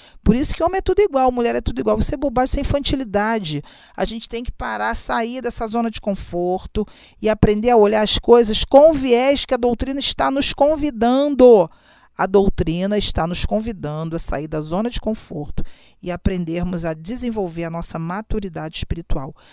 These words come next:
Vamos olhar para esses temas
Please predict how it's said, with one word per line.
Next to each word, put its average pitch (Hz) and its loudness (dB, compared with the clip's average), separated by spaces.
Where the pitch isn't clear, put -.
Vamos 254 -2
olhar 190 2
para 190 8
esses - -6
temas 151 -6